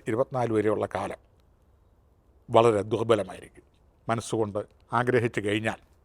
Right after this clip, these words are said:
ആരെയോ ആദ്യം പ്രണയിക്കുന്നു, ആദ്യമോ ആരെയോ സ്പർശിക്കുന്നു, അവിടെ മർപ്പിച്ചു പോകും. പുരുഷന്മാർക്ക് അത്രയും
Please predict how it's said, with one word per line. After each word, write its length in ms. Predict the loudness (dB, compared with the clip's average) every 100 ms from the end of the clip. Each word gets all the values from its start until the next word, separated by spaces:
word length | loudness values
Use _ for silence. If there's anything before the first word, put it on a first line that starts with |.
| _ _ _ _ _ _
ആരെയോ 380 | 2 6 8 6 8 6
ആദ്യം 240 | 8 8 8
പ്രണയിക്കുന്നു, 560 | 2 0 -2 -10 -14 -20 _ _ _ _ _ _ _ _ _ _ _ _ _ _ -8
ആദ്യമോ 520 | 0 0 4 4 2 -2 -8 -2
ആരെയോ 240 | 4 4 4
സ്പർശിക്കുന്നു, 640 | -4 -6 -4 -8 -10 -18 -20 _ _ _ _ _ _ _ -4
അവിടെ 180 | -2 0
മർപ്പിച്ചു 400 | -4 -4 -6 -4 -10
പോകും. 180 | -12 _ _ _ _ _ _ _ _ _ _ _ _ _ 0
പുരുഷന്മാർക്ക് 540 | 2 4 4 2 2 -2
അത്രയും 360 | 2 2 2